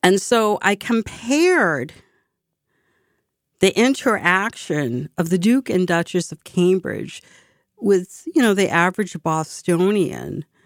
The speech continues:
<laughs> with some of the politicians that we currently have right here and now in Boston. And, you know, I heard a comment or two that,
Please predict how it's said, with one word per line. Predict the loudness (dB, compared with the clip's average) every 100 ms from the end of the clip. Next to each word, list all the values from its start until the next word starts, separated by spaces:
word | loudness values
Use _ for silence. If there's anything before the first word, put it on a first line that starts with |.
| _ _ _ _ _ _ _ _ _ _ _ _ _
<laughs> |
with | 0 2 0 -2 2 4 4
some | 0 -2 -2
of | -4
the |
politicians | -6 -2 -2 -2 -2 -2 -2 -2 -2 -2 -8 -14 _ -20 -20 _ _ _ _
that | 0 2 2 0
we | -2
currently | 2 0 2 0 0
have | 0 0 -2 -6 _ -20 -4
right | 0 0
here | 2 2 2 0 -2
and | -2
now | 0 -2 -4
in | -4 -2
Boston. | -2 -4 -6 -10 -8 -6 -8 _ _ _ _ _ _ _ _ _ 0
And, | 2 2 0
you | 2
know, | 2
I | 2
heard | 0 0 0
a |
comment | -2 0 2 2 2
or | 0
two | -4 -2 0 2 0
that, | 0 -2 -2 -4